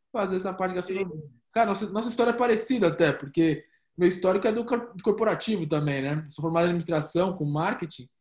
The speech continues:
Speaker 1: e fiz, poxa, minha vida inteira, até meus trinta e três, trinta e quatro anos, eu trabalhei no corporativo. Aí depois que eu resolvi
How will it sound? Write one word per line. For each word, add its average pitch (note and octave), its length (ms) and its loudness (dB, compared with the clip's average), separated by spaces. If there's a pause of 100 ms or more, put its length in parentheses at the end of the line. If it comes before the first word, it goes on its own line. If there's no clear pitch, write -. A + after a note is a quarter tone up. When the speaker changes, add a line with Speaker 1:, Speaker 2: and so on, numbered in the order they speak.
(400)
Speaker 1:
e D3 100 -4
fiz, F#3+ 1000 -2
poxa, E3+ 240 0
minha D3+ 160 0
vida G3+ 160 -2
inteira, G3 420 4
até E3+ 200 -2
meus G3+ 480 -2 (340)
trinta E3+ 300 4
e D3+ 140 4
três, F3+ 320 4
trinta E3+ 240 -2
e D#3 60 -2
quatro D#3+ 280 2
anos, E3+ 140 -2
eu G3 60 -10
trabalhei A3+ 320 -2
no A3+ 80 -4
corporativo. G#3+ 720 -2
Aí D#3 80 2
depois E3+ 300 -2
que - 100 -8
eu B3+ 40 4
resolvi G3+ 560 2